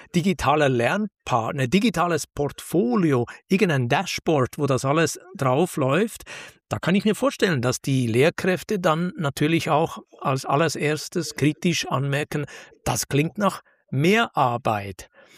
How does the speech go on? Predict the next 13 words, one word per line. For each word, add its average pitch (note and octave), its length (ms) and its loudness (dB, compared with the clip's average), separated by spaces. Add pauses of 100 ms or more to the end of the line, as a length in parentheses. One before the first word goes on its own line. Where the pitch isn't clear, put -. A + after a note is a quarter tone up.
(380)
Wie E3+ 120 0
schaut F#3+ 220 0
das D3+ 160 2
wirklich F3+ 420 -2
aus? G#2 360 -6 (360)
Was D3 380 -2
nimmt B3 240 -2
das E3+ 200 -2
System F3 560 0
den C#3+ 180 0
Lehrkräften C3+ 1040 -4
ab D#4+ 180 -2 (320)
und C#3+ 320 0